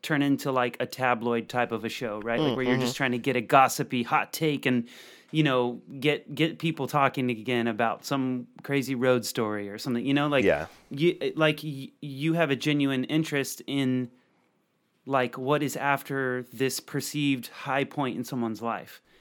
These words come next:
Speaker 1: which
Speaker 2: Yeah.
Speaker 1: is just perceived anyways. I mean, like, you, like, I mean, Kevin had a whole other story. It seemed like Kevin's even, like, I mean, he's really had more success after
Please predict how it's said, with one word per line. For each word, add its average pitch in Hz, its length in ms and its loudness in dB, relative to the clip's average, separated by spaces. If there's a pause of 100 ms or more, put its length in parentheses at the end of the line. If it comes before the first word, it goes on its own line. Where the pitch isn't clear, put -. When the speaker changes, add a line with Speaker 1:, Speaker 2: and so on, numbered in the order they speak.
(140)
Speaker 1:
which 117 200 4
Speaker 2:
Yeah. 240 60 4
Speaker 1:
is 240 140 -2
just - 400 -8
perceived 156 480 -2
anyways. 156 360 0
I 156 40 -2
mean, 147 120 -2
like, 143 200 -4
you, 160 300 -8 (120)
like, 143 260 -4 (540)
I 139 40 -6
mean, 147 280 4
Kevin 165 320 2
had 147 160 2
a 131 60 2
whole 139 200 2
other 139 160 2
story. 143 200 -4
It 127 40 -6
seemed 190 180 2
like 147 140 4
Kevin's 151 380 2
even, 123 240 0
like, 120 180 -4 (160)
I 131 40 -6
mean, 127 160 -2
he's 143 280 -4 (160)
really 131 320 -2
had 123 180 -2
more 131 220 0
success 127 460 -6
after 117 440 -6